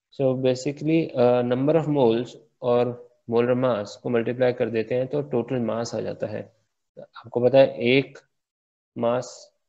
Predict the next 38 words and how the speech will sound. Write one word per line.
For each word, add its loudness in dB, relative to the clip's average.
की -6
वैल्यू 0
आप -2
निकाल 2
सकते -8
हैं, 0
आप -2
जितने -2
मोल्स -2
लेंगे 0
उसको -4
मल्टीप्लाई 0
करेंगे -2
तो -6
ये 0
आ 0
जाएगा। -6
तो -12
similarly 0
इन्होंने 0
इसको -6
डिवाइड 2
करके -2
दिखाया, -2
because 0
इस -2
वर्कशीट 4
में 0
इसको -2
डिवीजन 0
के -6
तरीके -6
से -6
यूज़ -6
करना -8
है। -8
तो -4
आप, -2